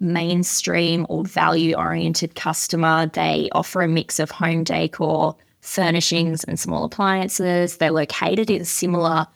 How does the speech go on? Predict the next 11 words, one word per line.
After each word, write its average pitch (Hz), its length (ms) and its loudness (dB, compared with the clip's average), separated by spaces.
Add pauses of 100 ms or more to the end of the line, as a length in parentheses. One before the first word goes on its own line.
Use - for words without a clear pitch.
(260)
what - 140 -2
we 143 100 4
would 156 80 0
call 147 420 -2
off-mall 165 760 0
plaza 165 680 2
or 160 160 -4
strip - 480 -4
mall 175 260 0
type - 320 -4
sites. - 640 -2